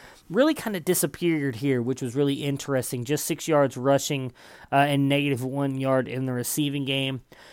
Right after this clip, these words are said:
There is a lot of talk that Darren Sproles may be back after the bye, which I really think will complicate things for this backfield. If I were you, I would try and steer as clear from this as possible.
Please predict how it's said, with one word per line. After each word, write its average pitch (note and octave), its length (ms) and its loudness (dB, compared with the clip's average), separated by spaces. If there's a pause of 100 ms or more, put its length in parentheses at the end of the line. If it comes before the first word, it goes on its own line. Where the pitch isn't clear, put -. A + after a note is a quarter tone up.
(220)
There D#3 180 6
is F#3+ 240 6
a A3+ 80 6
lot G#3 180 4
of F3+ 60 -6
talk D#3+ 420 8
that C#3+ 280 4
Darren D3 340 2
Sproles D3 400 4
may D3 160 2
be D3 140 0
back C#3+ 280 0
after C#3 380 2
the C3+ 100 4
bye, C3+ 360 6
which C#3+ 180 0
I D3 40 2
really D3 220 2
think D3 240 -4
will C3 140 -2
complicate C#3+ 640 -2
things C#3+ 240 -4
for C#3+ 100 -6
this B2+ 160 -8
backfield. C#3 600 2
If C3+ 140 -6
I D3 140 4
were D3 120 4
you, C#3+ 260 0
I C#3 100 0
would C#3 160 2
try C#3 160 -2
and C3 120 -6
steer C#3 280 0
as C3 160 -4
clear D#3+ 460 4
from D3+ 220 -2
this C#3+ 180 -2
as C#3 120 -4
possible. D3 640 2